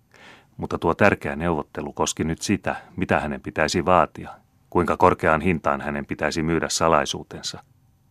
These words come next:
Myyminen oli Tanelin tuumia, mutta ei miellyttänyt nuorta aatelismiestä. "En käy luotikauppaa", hän vastasi närkästyneenä. "Mutta jos kuningas tahtoo nimittää minut perintöruhtinaan paasiksi, niin se on vain oikein ja kohtuullista.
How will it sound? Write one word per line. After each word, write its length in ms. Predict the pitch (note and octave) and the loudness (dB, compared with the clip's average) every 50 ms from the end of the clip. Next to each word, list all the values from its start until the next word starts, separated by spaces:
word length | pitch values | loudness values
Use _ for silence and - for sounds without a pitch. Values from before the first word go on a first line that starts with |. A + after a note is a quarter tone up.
| _ _ _ _ _ - - - - _ _ _ | _ _ _ _ _ -20 -20 -20 -20 _ _ _
Myyminen 480 | - F#2 F2+ E2+ E2 D2+ D2+ D2 D2 D2 | -2 0 0 0 0 0 -2 -2 -2 -4
oli 120 | D#2 D#2 | -4 -4
Tanelin 400 | - - F2+ E2+ E2+ D2 C#2 C2+ - | 2 2 4 4 4 2 0 -4 -6
tuumia, 400 | - D#2+ D2+ D2+ C#2 B1+ B1+ - - _ _ _ - | -2 -2 -2 -2 -2 -4 -10 -16 -18 _ _ _ -10
mutta 220 | - - - F2+ | -6 2 4 4
ei 60 | F2+ | 6
miellyttänyt 580 | F2+ F#2 F2+ D#2+ D2 - - - D2 C#2 - - | 6 4 4 2 0 -2 -6 -8 -8 -8 -4 0
nuorta 320 | E2+ D#2 D2+ - - E2+ | 0 0 0 2 4 4
aatelismiestä. 760 | E2+ D#2 - D2+ - - - - D2+ C#2 - - _ - - _ _ _ _ _ _ _ _ _ _ _ _ _ - - - - _ _ _ _ _ - | 4 4 2 -4 -12 -12 -12 -12 -14 -12 -12 -14 _ -16 -20 _ _ _ _ _ _ _ _ _ _ _ _ _ -20 -20 -20 -20 _ _ _ _ _ -6
"En 120 | F#2 E2+ D2 | -4 0 4
käy 140 | F#2 F2+ | 6 6
luotikauppaa", 800 | F2+ F#2 F2+ E2+ - D#2+ - D#2 C#2 - _ - - E2 D2+ - - _ _ _ _ | 8 8 6 6 4 0 -2 -2 -4 -4 _ -10 -12 -12 -12 -12 -18 _ _ _ _
hän 180 | - - D#2+ | -6 -6 -4
vastasi 400 | C#2+ D2 - - - D#2+ - D#2+ | -4 -4 -6 -6 -8 -6 -6 -4
närkästyneenä. 760 | D2 D2+ D2+ D#2 D#2 - - - - F2 D#2 D2 D2 - - - _ _ _ _ _ _ - - _ _ - | -2 -2 -2 -2 -4 -8 -12 -12 -10 -12 -12 -12 -14 -16 -18 -20 _ _ _ _ _ _ -20 -20 _ _ -10
"Mutta 160 | G2+ - F2 | -4 0 2
jos 140 | E2 E2 - | 2 2 2
kuningas 360 | - F#2+ F#2 F2+ E2 D2 - | 2 0 2 2 0 -2 -2
tahtoo 320 | - E2+ - - - F2 | -4 -4 -4 0 -2 0
nimittää 400 | E2+ F2+ F2+ E2+ - - - D#2+ | 2 2 2 0 0 0 -2 0
minut 220 | E2 E2 E2 E2 - - | 0 0 -2 -4 -2 0
perintöruhtinaan 760 | G#2+ F#2+ F#2 D#2+ - D#2+ D#2 D#2+ - - - E2 E2 E2 | 2 2 2 2 0 -4 -6 -8 -8 -6 -2 2 2 2
paasiksi, 600 | - - F#2+ F#2 E2+ - - D#2 - - - - _ _ _ _ - | 6 8 8 8 6 4 0 -8 -10 -12 -16 -16 _ _ _ _ -8
niin 120 | F2+ D2+ | -6 0
se 100 | - G#2 | 4 4
on 120 | F#2 F2+ D#2 | 6 6 6
vain 180 | E2 E2+ F2 | 6 6 8
oikein 340 | F2+ F2+ E2+ - - D2+ C#2+ | 6 6 4 2 -2 -6 -6
ja 80 | D2+ - | -4 2
kohtuullista. 760 | - F2+ D2+ - - - D#2 C2+ C2 C2 - - - - | 2 2 2 2 -4 -6 -6 -6 -6 -10 -12 -14 -14 -16